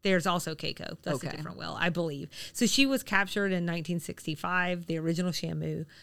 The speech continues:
Speaker 1: performed until seventy-one, was retired after an incident surrounding a publicity stunt,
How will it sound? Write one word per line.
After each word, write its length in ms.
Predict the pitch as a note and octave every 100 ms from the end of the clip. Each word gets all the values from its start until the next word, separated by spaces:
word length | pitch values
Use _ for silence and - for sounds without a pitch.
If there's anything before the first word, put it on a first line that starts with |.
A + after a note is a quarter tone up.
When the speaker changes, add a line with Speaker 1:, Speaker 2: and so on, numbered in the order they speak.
| _ -
Speaker 1:
performed 380 | E3+ G3+ G#3
until 260 | G3+ F#3 F#3
seventy-one, 1000 | - F#3 E3+ E3 D3+ D3 F#3 F#3+ F#3+ F#3+
was 220 | - E3+ D3+
retired 640 | E3 - - G#3+ G#3+ F#3+
after 320 | F3 - F3
an 120 | D#3+
incident 680 | D#3 G3+ G#3+ G#3+ G3+ G3 F#3
surrounding 500 | - F3 F3 E3+ D#3+
a 40 | D3+
publicity 580 | E3 F3+ F#3 F#3+ F3+
stunt, 460 | E3 - F3+ F3 E3